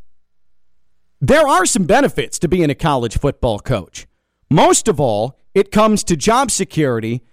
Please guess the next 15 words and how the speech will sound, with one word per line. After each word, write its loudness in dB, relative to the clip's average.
and 2
it -6
comes 0
to 0
money. 2
I'm 0
gonna 0
give -2
you 4
a 0
couple -2
of -2
dollar 0
amounts -2
here -4